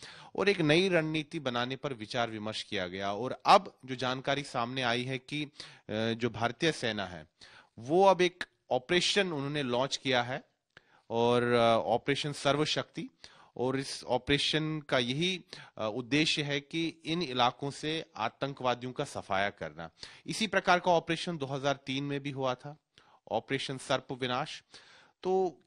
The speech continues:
क्या समझते हैं आप, ये जो नई रणनीति बनाई जा रही है कितनी महत्वपूर्ण है और क्या हम समझे कि कब तक आतंकियों का सफाया हो सकता है इस पूरे क्षेत्र में है?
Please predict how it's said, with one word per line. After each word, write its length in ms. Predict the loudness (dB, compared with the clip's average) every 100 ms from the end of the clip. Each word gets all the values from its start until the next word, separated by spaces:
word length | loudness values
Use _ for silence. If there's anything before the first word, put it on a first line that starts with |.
| 4
क्या 160 | 4
समझते 420 | 4 0 -2 0
हैं 80 | 0
आप, 180 | 0 0
ये 60 | -4
जो 140 | -2
नई 300 | 0 2 2
रणनीति 440 | 2 0 -4 -6
बनाई 400 | -4 -2 -2 -2
जा 200 | -2 -2
रही 180 | -2 -4
है 80 | -6
कितनी 340 | -8 -8 -4
महत्वपूर्ण 640 | -4 -6 -8 -8 -6 -6 -6
है 260 | -6 -6 -6
और 240 | -6 -8 -10 0
क्या 160 | 4 4
हम 220 | 2 -4
समझे 420 | -4 -6 -4 -4
कि 160 | -4 -8 -6
कब 140 | -4 -4
तक 100 | -4 -4
आतंकियों 520 | -8 -6 -8 -8 -10
का 140 | -8 -8
सफाया 440 | -8 -2 0 0
हो 160 | -2 -6
सकता 300 | -8 -2 -2
है 60 |
इस 80 | -4
पूरे 280 | -4 -2 -2
क्षेत्र 420 | -2 -6 -6 -10
में 120 | -10
है? 100 | -12